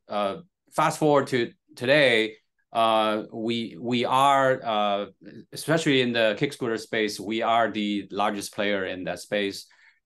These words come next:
Uh, so benefit quite a bit from the, the micro-mobility boom back in the two thousand seventeen eighteen. I can't believe it,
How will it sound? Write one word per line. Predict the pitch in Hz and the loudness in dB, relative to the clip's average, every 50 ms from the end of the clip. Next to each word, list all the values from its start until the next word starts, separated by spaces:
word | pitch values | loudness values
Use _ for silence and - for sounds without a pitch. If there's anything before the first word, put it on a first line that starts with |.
| _ - | _ -4
Uh, | - 98 95 95 95 92 92 92 90 85 - _ | -2 0 0 2 2 0 0 -2 -4 -6 -10 _
so | - - - | -16 -12 -8
benefit | 110 - 120 131 135 127 131 - - - | -4 -2 0 0 0 0 -2 -2 -2 0
quite | 131 127 120 | 0 0 0
a | 113 | 0
bit | 98 113 110 107 107 | 0 -2 -2 -2 -2
from | - 120 107 101 104 101 | -4 -4 -2 -2 -2 -4
the, | 101 98 92 90 90 85 87 - | -4 -2 -4 -4 -4 -6 -10 -12
the | - 95 | -10 -8
micro-mobility | 95 101 110 110 123 110 95 90 107 104 101 98 90 | -4 -4 -4 -4 -2 -4 -4 -2 -4 -4 -4 -6 -6
boom | 85 95 104 107 107 98 95 85 | -6 -4 -2 0 0 -2 -2 -6
back | - - 98 95 95 - | -8 -6 -6 -6 -6 -6
in | 101 | -8
the | 98 85 - _ _ _ | -8 -8 -10 _ _ _
two | - 104 90 | -10 -8 -4
thousand | 104 101 98 101 92 92 92 90 92 90 87 87 | -2 -2 -2 -4 -6 -10 -12 -10 -10 -10 -10 -10
seventeen | 90 110 107 104 101 98 104 95 | -6 -4 -4 -4 -4 -4 -4 -4
eighteen. | 92 98 98 104 - - 120 120 123 123 - _ _ _ _ _ - | -4 -4 -6 -6 -6 -6 -6 -4 -6 -6 -8 _ _ _ _ _ -12
I | - | -6
can't | - 120 107 | -4 -4 -2
believe | 104 104 107 107 101 95 - - | -2 -2 -2 -2 -2 -4 -8 -12
it, | - 107 | -12 -12